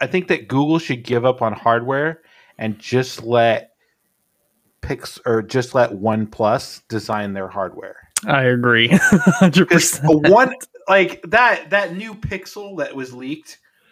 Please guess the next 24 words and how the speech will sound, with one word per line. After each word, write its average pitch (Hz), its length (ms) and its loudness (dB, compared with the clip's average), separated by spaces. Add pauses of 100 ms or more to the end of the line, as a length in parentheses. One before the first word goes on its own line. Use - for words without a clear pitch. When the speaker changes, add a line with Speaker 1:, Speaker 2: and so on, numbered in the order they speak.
(180)
Speaker 1:
just 196 260 -8
looks 151 340 -4
ugly. 98 380 -8 (560)
Like, - 340 0
Speaker 2:
Yeah. 147 60 -14 (760)
Speaker 1:
like, 156 360 0
the 165 160 -2
fact 233 320 0
that 220 160 -2
they, 185 280 2 (220)
they 156 260 -2
had 165 540 0
Face 151 400 -6
I 135 140 0
D 123 280 -10
in 143 120 -6
there 147 180 -4
and 113 140 -10
they 110 100 -8
couldn't, 131 520 -12 (760)
they 123 120 -8
couldn't 139 440 -10
do 120 220 -6
it 127 280 -10